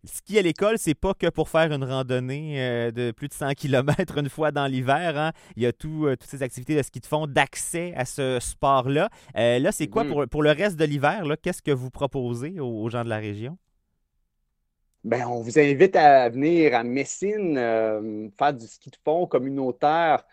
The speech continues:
Speaker 2: Encore une fois, on est là, on met nos équipements, euh, conjointement avec le, le Perrot puis leur belle infrastructure là-bas. On met nos skis à la disposition de la communauté. Euh, même chose pour la relâche. Euh, ceux qui cherchent une activité plaisante, accessible, gratuite,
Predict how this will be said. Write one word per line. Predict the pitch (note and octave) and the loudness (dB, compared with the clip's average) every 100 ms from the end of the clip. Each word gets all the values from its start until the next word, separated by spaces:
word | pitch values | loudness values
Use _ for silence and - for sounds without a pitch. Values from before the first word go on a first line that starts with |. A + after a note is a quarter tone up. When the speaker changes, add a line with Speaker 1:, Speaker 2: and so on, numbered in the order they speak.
| _ _ - | _ _ -10
Speaker 2:
Encore | A2 C#3+ C3+ | -4 0 0
une | B2+ | 0
fois, | - D#3 | 0 0
on | C#3 | 0
est | B2 | 0
là, | C#3 | 2
on | D3 | 2
met | C3+ | 2
nos | C3 B2 A#2 | -2 -2 -2
équipements, | B2 - - C3+ D3 D3 | -6 -10 -8 -6 -4 -2
euh, | A2+ G#2 | -2 -4
conjointement | G#2 B2 B2 B2 C#3+ | -6 -8 -6 -6 -4
avec | C#3 B2+ | -4 2
le, | A#2 A2 | 4 4
le | G#2 | 0
Perrot | G2 A2 A2 D3+ | 0 -2 0 -2
puis | C3 | 0
leur | A2 G#2+ | 0 -2
belle | G#2+ C3+ C3 | 2 2 2
infrastructure | A#2 A#2+ - A2+ - C3+ | -2 -6 -10 -16 -6 -4
là-bas. | A#2+ G#2+ C3+ - _ _ _ _ | -2 -2 -4 -6 _ _ _ _
On | - F#2+ F#2+ F#2+ | -8 -4 -4 -4
met | G2+ A#2+ | -2 -2
nos | A#2+ A2 | -2 -6
skis | - - C#3 | -10 -2 2
à | C3 | 4
la | A2+ | 2
disposition | G#2+ - A#2+ G#2+ C#3 | -4 -6 -6 -4 -4
de | C3+ | -4
la | A#2+ | 0
communauté. | B2 A#2+ A#2+ A2+ - C#3 D3 _ _ _ G#2 | 0 0 -2 -4 0 -2 -2 _ _ _ -2
Euh, | A2 | -2
même | A2 C#3 | 0 -2
chose | D3 F#3+ F#3 | 0 0 2
pour | F3+ | 6
la | C#3+ | 8
relâche. | C#3 C3+ D#3 F3+ - - | 8 8 6 2 -4 -6
Euh, | A#2+ A2+ | -2 -2
ceux | - E3+ | -4 -6
qui | D#3+ - C3+ A#2+ | -8 -6 -4 -2
cherchent | A#2 - - - | -2 -4 -4 -6
une | C3 A#2+ | -8 -4
activité | D#3+ - E3+ - - F3+ F3 - _ _ _ | -4 -6 -10 -8 -2 0 0 -6 _ _ _
plaisante, | C#3 C#3 D3 E3+ | 0 0 2 0
accessible, | D3+ - D#3+ - E3 E3+ B2+ | -2 -2 -4 -2 2 2 2
gratuite, | B2 A#2+ - D3+ D#3+ | 0 0 -2 -6 -6